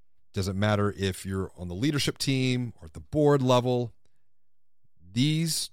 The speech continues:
two simple questions can not only transform your organization, but they also can transform the lives of people in the communities that you serve.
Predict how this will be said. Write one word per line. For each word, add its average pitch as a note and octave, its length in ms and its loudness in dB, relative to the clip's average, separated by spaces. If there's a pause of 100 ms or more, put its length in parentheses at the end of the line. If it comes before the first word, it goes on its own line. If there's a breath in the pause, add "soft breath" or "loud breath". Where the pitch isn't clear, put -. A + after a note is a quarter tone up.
two C3+ 580 0
simple A#2+ 300 -4
questions E2 920 -4 (800)
can G#2 160 -2
not C3 160 2
only C#3 160 -2
transform G#2 880 0 (800)
your D#2 100 -8
organization, F2+ 920 0 (1700)
but G#2+ 140 -4
they G2+ 160 2
also A2 320 2
can G2 220 -6
transform F#2 960 -4 (500)
the F2+ 80 -6
lives G2+ 800 0
of - 240 -10
people F#2 640 -6 (240)
in F2+ 100 -6
the E2+ 80 -6
communities F#2 760 -2 (580)
that F2 160 -8
you E2 140 -8
serve. - 600 -10